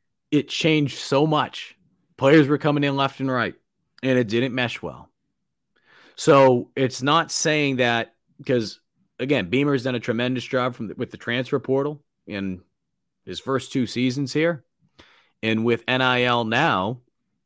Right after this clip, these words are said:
you know, it certainly, you have to be naive not to believe that players aren't going places, you know,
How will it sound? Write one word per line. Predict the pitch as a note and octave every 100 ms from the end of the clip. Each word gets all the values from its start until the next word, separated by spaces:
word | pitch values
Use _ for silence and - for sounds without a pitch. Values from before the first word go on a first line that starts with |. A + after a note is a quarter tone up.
| _ _ _ _ _ _ -
you | A2
know, | G2 G2
it | A2 G#2+ -
certainly, | - - C#3 B2 B2 A#2+ A#2 A2 - _ _ _
you | - B2
have | D#3 D3+
to | C#3
be | C#3
naive | C3+ A#2+ A#2 B2+
not | A2+ A2+
to | A2+
believe | G#2 G2 A2 A2+ F#2+
that | F#2+ F#2+ - _
players | - A2+ A2 G2+
aren't | G2+ F#2+
going | F#2 G2+ G2+
places, | F#2 F#2 E2 - E2+ - _
you | - F2 D2 A1 A#1 F#2
know, | D#2+ E2